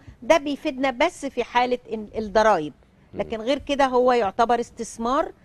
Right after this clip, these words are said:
Speaker 1: أو ادخار بشكل أو بآخر لأولادنا. قلنا كمان إنه في التأمين ال-، التأمين على الحياة والتأمين على ال-، آه، ال-،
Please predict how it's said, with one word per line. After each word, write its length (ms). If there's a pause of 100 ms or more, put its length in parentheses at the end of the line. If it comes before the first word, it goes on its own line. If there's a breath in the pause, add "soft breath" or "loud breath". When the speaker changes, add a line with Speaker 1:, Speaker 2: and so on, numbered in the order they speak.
(320 soft breath)
Speaker 1:
أو 260
ادخار 880
بشكل 600
أو 160
بآخر 540
لأولادنا. 760 (340 loud breath)
قلنا 280
كمان 400
إنه 220
في 120
التأمين 600
ال-، 680
التأمين 520
على 460
الحياة 720 (360 soft breath)
والتأمين 1300
على 540 (180)
ال-، 340 (400)
آه، 300 (220)
ال-، 420